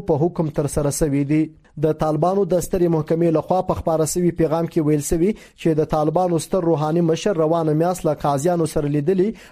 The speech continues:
او هغوی ته یې ویلي چې دوی باید د شریعت له قانون سره سم و خلکو ته سزاوي ورکړي. ریپورت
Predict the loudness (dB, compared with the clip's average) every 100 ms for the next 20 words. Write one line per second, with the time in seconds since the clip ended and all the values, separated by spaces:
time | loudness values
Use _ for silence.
0 | -2 0 2 2 0 0 0 2 2 2
1 | 0 0 -2 0 0 0 0 0 0 -2
2 | 0 0 0 -2 -4 -2 0 -2 0 -2
3 | 0 -2 -2 -8 -20 _ -2 0 0 0
4 | -2 -2 -4 -2 -2 0 0 0 0 0
5 | -2 0 0 0 -8 -6 -2 0 0